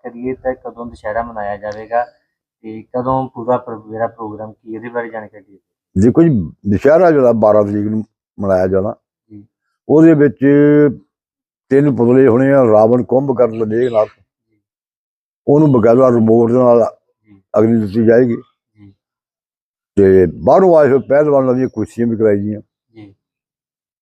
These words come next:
Speaker 1: ਦਸੂਹਾ ਵਾਸੀਆਂ ਨੂੰ ਕੀ ਅਪੀਲ ਕਰਨਾ ਚਾਹੁੰਦੇ?
Speaker 2: ਦਸੂਹਾ ਵਾਸੀਆਂ ਨੂੰ ਇਹੀ ਕਹਿੰਦੇ ਕਿ ਹੁਮ ਹੁਮਾ ਕੇ ਸਾਡਾ ਸਾਥ ਦਿਓ, ਅੱਗੇ ਵੀ ਦਿੰਦੇ ਆ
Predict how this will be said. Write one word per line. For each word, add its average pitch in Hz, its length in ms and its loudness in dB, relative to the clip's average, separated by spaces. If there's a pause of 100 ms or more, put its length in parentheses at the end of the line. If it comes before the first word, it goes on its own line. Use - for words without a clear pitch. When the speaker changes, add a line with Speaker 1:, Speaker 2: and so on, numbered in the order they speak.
(120)
Speaker 1:
ਦਸੂਹਾ 170 240 2
ਵਾਸੀਆਂ 156 340 -2
ਨੂੰ 139 120 -10
ਕੀ 135 180 -10
ਅਪੀਲ 117 240 -18
ਕਰਨਾ 104 300 -16
ਚਾਹੁੰਦੇ? 85 200 -20 (1040)
Speaker 2:
ਦਸੂਹਾ 156 340 4
ਵਾਸੀਆਂ 135 320 2
ਨੂੰ 139 160 0
ਇਹੀ 131 140 2
ਕਹਿੰਦੇ 143 200 0
ਕਿ 170 100 0
ਹੁਮ 139 280 -2
ਹੁਮਾ 127 260 2
ਕੇ 120 160 0
ਸਾਡਾ 110 280 0
ਸਾਥ 98 260 0
ਦਿਓ, 107 260 -8
ਅੱਗੇ - 380 -6
ਵੀ 120 140 0
ਦਿੰਦੇ 113 340 -2
ਆ 143 60 -8